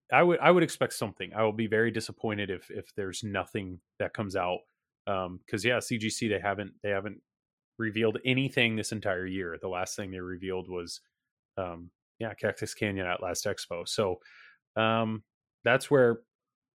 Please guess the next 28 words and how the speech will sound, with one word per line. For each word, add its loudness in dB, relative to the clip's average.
<laughs> -8
yeah, 6
so 2
Cactus 2
Canyon, 2
or 2
sorry, 4
so -2
C -2
G 0
C -2
and 2
I 0
think -2
American 0
are 0
in -2
a 0
weird, 0
you -4
know, -2
like, -4
"It's -16
been 2
a 6
while, 8
guys. 6
Let's -10